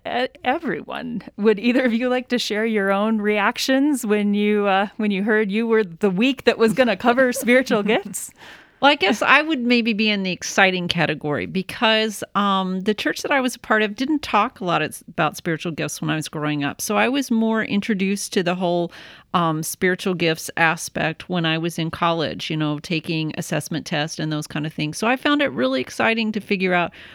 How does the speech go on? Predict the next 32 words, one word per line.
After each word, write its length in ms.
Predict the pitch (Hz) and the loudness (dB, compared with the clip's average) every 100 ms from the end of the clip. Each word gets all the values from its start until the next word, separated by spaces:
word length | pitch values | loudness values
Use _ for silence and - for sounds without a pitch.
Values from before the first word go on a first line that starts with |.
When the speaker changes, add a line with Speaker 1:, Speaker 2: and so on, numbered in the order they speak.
| - | -4
Speaker 2:
what 180 | 190 - | 0 0
wa-, 180 | - - | 0 -2
my 200 | 185 180 | 0 -2
spiritual 440 | - 190 175 180 | 0 -2 -2 -2
gifts 380 | 175 233 220 - | 0 0 0 -2
were. 440 | 220 214 208 196 - | 0 2 2 0 -2
I 60 | 170 | -2
enjoy 320 | 165 165 156 | -2 -2 -2
helping 320 | 156 - 147 | -4 -4 -6
other 260 | - 190 208 | -2 0 0
people 320 | 202 214 196 | -2 -4 -4
figure 380 | 185 202 185 180 | -4 -4 -2 -2
that 220 | 170 170 | 0 0
out, 300 | 165 165 160 | 0 -2 -2
and 120 | 175 170 | -4 -2
more 140 | 160 | -4
importantly, 540 | 156 269 262 196 165 | -2 0 0 -2 -4
figuring 420 | 160 190 165 165 160 | -4 -4 -2 -2 -2
out 160 | 143 | -2
how 180 | - 156 | -2 -4
they 140 | 156 | -4
can 220 | 143 - 143 | -6 -6 -4
use 240 | 147 - | -6 -4
them 180 | 147 139 | -6 -4
within 300 | 143 - 135 | -6 -6 -8
the 80 | - | -8
church. 560 | - 147 - - - - _ 240 | -8 -8 -8 -12 -16 -18 _ -6
Speaker 1:
Uh-huh. 260 | 202 240 - _ _ _ _ _ _ _ - | -4 -8 -12 _ _ _ _ _ _ _ -2
How 40 | |
about 300 | 277 262 - | 0 0 -2
you, 100 | 247 | -6
Robin? 320 | 160 175 220 | -4 -2 -4